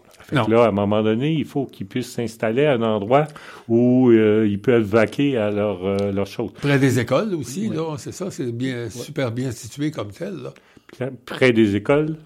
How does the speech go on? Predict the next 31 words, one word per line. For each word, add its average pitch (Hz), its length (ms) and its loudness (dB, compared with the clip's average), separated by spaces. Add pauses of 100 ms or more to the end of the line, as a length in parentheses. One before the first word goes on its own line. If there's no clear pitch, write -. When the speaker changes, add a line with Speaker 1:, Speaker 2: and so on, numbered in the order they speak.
(120)
Speaker 1:
près 110 160 2
des 107 240 0
épiceries, 135 560 -4 (540)
près 120 200 2
des, 123 300 0
des 104 200 2
différents 104 460 -2
services. 104 760 -4
Euh, 98 640 -6 (760)
tu - 60 -8
sais, 151 80 4
il 135 140 0
y - 60 4
a 202 40 4
une 98 140 0
vie, 135 240 -2 (540)
il 101 60 -4
y - 20 2
a - 20 2
Speaker 2:
Oui. 95 60 -2
Speaker 1:
une 95 60 -6
vie 127 100 -6
de 123 80 -20
quartier, 139 560 0
là, 98 100 -6
euh, 95 460 -2
dans 101 240 0
l'Est, 123 400 0 (320)
et 110 100 6
les 101 220 2
gens, 127 320 0